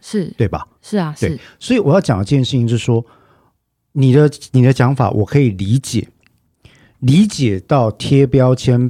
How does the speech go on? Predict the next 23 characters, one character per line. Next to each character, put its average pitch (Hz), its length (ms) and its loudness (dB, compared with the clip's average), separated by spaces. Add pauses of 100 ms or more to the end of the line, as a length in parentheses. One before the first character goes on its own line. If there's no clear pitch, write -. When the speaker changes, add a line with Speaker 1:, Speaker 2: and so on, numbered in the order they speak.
Speaker 2:
背 113 220 0
后 107 280 -4
的 90 200 -8
成 101 440 -8
因 117 200 -2
脉 113 320 -2
络 104 260 -4
是 104 380 -6
因 113 280 -2
为 104 220 -2
创 110 340 -6
伤 107 280 -4
的 95 120 -4
存 82 380 -8
在 95 220 -4
这 101 120 -8
件 95 220 -6
事 98 220 -6
的 76 100 -8
重 85 260 -6
要 82 160 -4
性。 73 240 -6 (260)
Speaker 1:
嗯。 196 140 -2